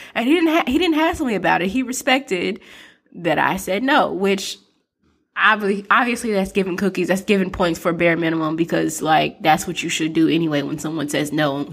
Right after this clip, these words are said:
when someone sets a boundary. But I'm, I'm, I guess I'm just trying to give him some points somewhere. So, um, that was probably the, the final straw for him, as if he had any room to be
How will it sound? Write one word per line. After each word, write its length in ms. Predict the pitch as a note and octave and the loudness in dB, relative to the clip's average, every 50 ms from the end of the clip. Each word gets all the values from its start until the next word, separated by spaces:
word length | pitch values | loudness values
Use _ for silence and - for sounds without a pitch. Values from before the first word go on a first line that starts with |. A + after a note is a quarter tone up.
| - - - | -12 -12 -8
when 140 | D#3+ D#3 D#3 | -6 -6 -6
someone 280 | - D#3+ D3 C3 - | -4 -6 -8 -8 -8
sets 200 | - - - - | -10 -12 -12 -10
a 40 | - | -6
boundary. 400 | - D3 C#3+ - - - - - - - - - - - - | -4 -2 -2 -4 -4 -10 -14 -14 -14 -16 -16 -16 -18 -14 -2
But 500 | D#3 F3+ F3 E3+ E3 C#3+ - - - _ - | 4 6 6 8 6 6 2 -2 -12 _ 0
I'm, 300 | D#3+ E3 E3+ F3+ E3+ D3+ - | 0 0 0 0 -4 -4 -2
I'm, 320 | - D#3 D#3+ E3 E3 D#3 - | 0 2 2 2 0 0 0
I 100 | - E3 | 0 2
guess 220 | E3+ E3+ F3 - | 2 2 2 2
I'm 140 | E3 E3 E3+ | 0 -2 -2
just 120 | D#3+ D3 - | -4 -4 -4
trying 200 | E3+ D3+ D#3 D3+ | -4 -4 -2 -2
to 60 | D#3 | -2
give 140 | D3+ C#3+ - | -2 -4 -4
him 120 | - E3 | -8 -12
some 140 | - - D3 | -10 -10 -8
points 280 | - D#3+ D3 C#3 C3 | -6 -6 -6 -6 -6
somewhere. 380 | - D#3 D3+ D3 - - - E3 - - - - - - | -8 -8 -8 -10 -12 -16 -18 -18 -20 -20 -20 -20 -14 -6
So, 420 | - - G#3+ F3 - A#2 - - _ _ _ _ - _ - | 0 2 2 2 2 -2 -10 -18 _ _ _ _ -20 _ -4
um, 640 | F#3 G3 F#3 F#3 F#3 F#3 F#3 F#3 F#3 G3 G3 F#3+ - _ _ _ _ _ _ _ _ _ _ _ _ _ - - | 0 2 4 4 4 4 2 0 -2 -4 -8 -10 -12 _ _ _ _ _ _ _ _ _ _ _ _ _ -4 0
that 140 | A#3+ G3+ B3 | 2 2 2
was 100 | D4 C#4+ | 2 0
probably 480 | D4+ G#4 C5+ D5+ C#5+ G4+ B3+ G3 E3+ | 2 2 4 4 6 6 4 4 4
the, 160 | - F3+ G3 | 2 0 0
the 40 | F#3+ | 2
final 280 | - F#3+ A3 A3+ A3 G#3+ | 2 2 2 2 2 -2
straw 280 | - - F#3+ F3+ G3 | -2 0 2 2 2
for 160 | G#3 - D3+ E3 | 0 -2 -6 -4
him, 540 | F#3 F#3+ F#3 F#3+ F#3+ F#3+ G#3 F#3 F3+ - _ _ _ _ - | -4 -2 -2 -2 -2 -2 -4 -8 -10 -16 _ _ _ _ 2
as 280 | C3 D#3+ F#3 F#3 F3 | 4 4 4 4 2
if 340 | F3+ F3+ F3+ F3+ F3+ F3+ - | 2 0 0 0 -2 -4 -8
he 200 | G3 F#3 G#3 G#3 G3 | -6 -4 0 2 2
had 180 | F#3+ F#3 F#3 | 2 2 2
any 220 | E3 F3 F#3 F3 E3 | 0 0 -2 -2 -4
room 300 | D#3+ E3 E3 E3 E3 E3 | -4 -4 -4 -4 -4 -6
to 100 | - D#3 | -6 -6
be 540 | - E3+ E3 D#3+ D#3 D#3+ D#3+ - - - | -2 0 2 2 2 0 -2 -4 -6 -10